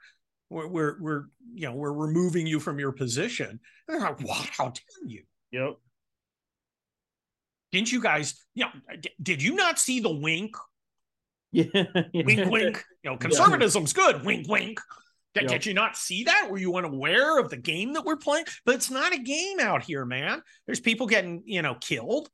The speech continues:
Speaker 1: There's
Speaker 2: Yeah.
Speaker 1: people who are out of jobs. There's people whose sons and daughters come back in frickin' metal boxes.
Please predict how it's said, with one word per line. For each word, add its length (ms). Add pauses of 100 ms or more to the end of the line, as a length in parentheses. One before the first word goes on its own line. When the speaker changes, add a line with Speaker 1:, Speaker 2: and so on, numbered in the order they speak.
(260)
Speaker 1:
There's 200
Speaker 2:
Yeah. 60
Speaker 1:
people 300
who 160
are 220
out 180
of 100
jobs. 680 (200)
There's 180
people 260
whose 180
sons 320
and 80
daughters 360
come 160
back 260
in 80
frickin' 440
metal 260
boxes. 760